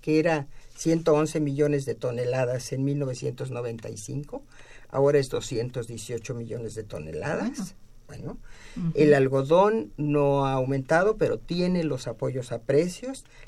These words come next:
Speaker 1: La soya en un momento dado quiso apoyarse, pero después se tomó la decisión de sustituir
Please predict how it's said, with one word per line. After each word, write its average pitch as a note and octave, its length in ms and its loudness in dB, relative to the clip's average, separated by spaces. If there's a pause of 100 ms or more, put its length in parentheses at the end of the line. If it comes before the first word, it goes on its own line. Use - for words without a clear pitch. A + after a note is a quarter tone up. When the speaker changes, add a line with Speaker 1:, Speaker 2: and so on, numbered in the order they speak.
Speaker 1:
La C3+ 240 2
soya G3+ 600 4 (100)
en D#3+ 140 -2
un E3 120 0
momento D#3 460 2
dado D3 260 2
quiso D3 340 -4
apoyarse, C3+ 640 -2
pero C3+ 220 -4
después C#3 480 -4 (240)
se - 160 -14
tomó C3 240 -2
la B2+ 140 0
decisión C3 680 -4
de D3 220 2 (220)
sustituir C3+ 840 -6